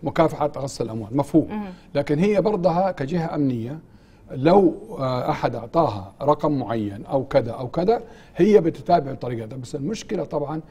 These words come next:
Speaker 1: يعني، ولا مؤاخذة، هذا فضاء واسع، أنا ما بقلل من جهودهم ولا أقول صعب، لكنه فضاء واسع. أنا أقول لك إيش الحل من الآخر؟
Speaker 2: بالضبط.
Speaker 1: الحل إنه أنا وروان ومحمد وزيد وعمرو من الناس ما نتعامل مع هذول. هذول نحن لو ما تعاملنا معاهم، صدقيني، حيختفوا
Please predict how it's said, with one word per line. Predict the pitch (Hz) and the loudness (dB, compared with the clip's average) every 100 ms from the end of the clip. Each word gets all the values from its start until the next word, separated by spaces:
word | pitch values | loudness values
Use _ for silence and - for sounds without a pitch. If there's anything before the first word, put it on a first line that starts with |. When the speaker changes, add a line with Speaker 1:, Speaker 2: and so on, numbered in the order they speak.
| - - - | -20 -18 -8
Speaker 1:
يعني، | 127 135 | -6 -2
ولا | 135 | -2
مؤاخذة، | 139 165 180 156 147 | -2 -2 -2 -2 -2
هذا | 135 160 | -2 -2
فضاء | 151 160 139 | -2 -2 -2
واسع، | 127 101 - - - - - _ _ 139 | -2 -6 -12 -20 -20 -20 -20 _ _ -2
أنا | 139 | 4
ما | 175 | 6
بقلل | - 180 165 | 6 4 4
من | 147 | 2
جهودهم | 123 139 147 107 - - | 0 2 2 0 -10 -2
ولا | 143 151 | 2 4
أقول | 143 156 | 2 0
صعب، | 160 123 - - - - | -4 -6 -8 -20 -20 -10
لكنه | 185 190 190 | -4 -2 -2
فضاء | 170 180 170 | 0 0 2
واسع. | 190 - 117 - - - - - - _ - - - | 2 0 -8 -20 -20 -20 -20 -20 -20 _ -14 -12 0
أنا | 160 170 | 2 4
أقول | 175 | 4
لك | 196 | 2
إيش | 160 | -2
الحل | 139 - 165 170 | -6 -4 -6 -4
من | 139 | -8
الآخر؟ | 131 147 - 185 - - - - | -4 -6 -8 -16 -18 -20 -20 -16
Speaker 2:
بالضبط. | 202 | -12
Speaker 1:
الحل | - - 208 208 | -6 0 2 2
إنه | 160 151 143 151 | 2 2 2 2
أنا | 160 147 | 2 2
وروان | 123 120 147 143 | -2 -2 -2 -2
ومحمد | 117 113 156 131 110 | -4 -4 -2 -2 -4
وزيد | 110 151 120 | -4 -4 -4
وعمرو | 113 156 135 | -4 -4 -2
من | 120 | -2
الناس | 120 143 202 - - - | -4 -2 -4 -6 -14 -8
ما | 190 | -4
نتعامل | 127 - 92 98 98 | -4 -6 -14 -14 -18
مع | - | -20
هذول. | 92 - - - | -20 -20 -20 -14
هذول | - 139 220 190 | -4 8 8 8
نحن | 180 - | 2 -2
لو | 156 | -2
ما | 165 | -2
تعاملنا | 175 156 165 156 | -2 -2 -2 -2
معاهم، | 147 156 196 196 | -4 -6 -8 -8
صدقيني، | 156 143 160 185 | -8 -8 -6 -6
حيختفوا | - 135 - 185 190 196 | -6 -10 -8 -6 -4 -6